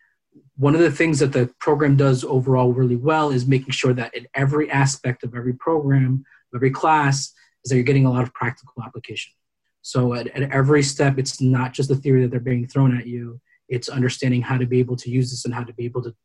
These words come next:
deal with these kinds of problems in the work, in the working world. This really comes into fruition at the end of, uh, in the su-, spring semester of the program, in which students are, uh, put into capstone projects. These capstone projects deal with,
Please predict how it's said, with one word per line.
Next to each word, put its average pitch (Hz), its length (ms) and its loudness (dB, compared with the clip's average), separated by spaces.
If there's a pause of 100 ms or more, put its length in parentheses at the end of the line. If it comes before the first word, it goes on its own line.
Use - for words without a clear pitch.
(220)
deal 131 260 -2
with 123 100 -4
these 123 140 -8
kinds - 180 -12
of 117 80 -20
problems 113 340 -14
in 120 60 -20
the - 100 -20
work, - 240 -18
in 127 60 -8
the 117 60 -8
working 117 340 -16
world. 107 140 -20 (540)
This 139 260 2
really 151 200 4
comes 147 220 2
into 139 160 2
fruition 131 580 2
at 123 200 -4
the 127 120 -4
end 147 180 2
of, 143 260 -2
uh, 120 320 -4 (100)
in 131 160 0
the 123 80 4
su-, 135 260 -2
spring - 280 0
semester 139 340 2
of 123 60 2
the 127 80 0
program, 123 500 -2 (440)
in 135 200 4
which 127 400 0
students 135 500 2 (100)
are, 120 640 -6 (300)
uh, 117 140 -8
put - 180 0
into 123 160 0
capstone 123 400 -4
projects. - 560 -12 (400)
These 131 180 2
capstone 135 440 0
projects 131 520 2
deal 127 440 4
with, 123 280 2